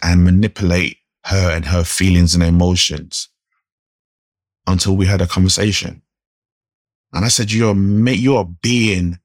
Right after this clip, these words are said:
selfish. By not letting that person go, you are being selfish because it's causing an issue for the rest of the team."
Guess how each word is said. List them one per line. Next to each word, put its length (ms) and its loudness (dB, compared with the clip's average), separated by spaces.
selfish. 1040 -4
By 180 -2
not 220 -2
letting 320 0
that 180 -6
person 400 2
go, 460 -2
you 220 0
are 100 0
being 220 -4
selfish 580 -2
because 960 -6
it's 120 -6
causing 580 0
an 220 -2
issue 480 0
for 120 -10
the 100 -4
rest 260 -2
of 60 -12
the 60 -12
team." 380 -8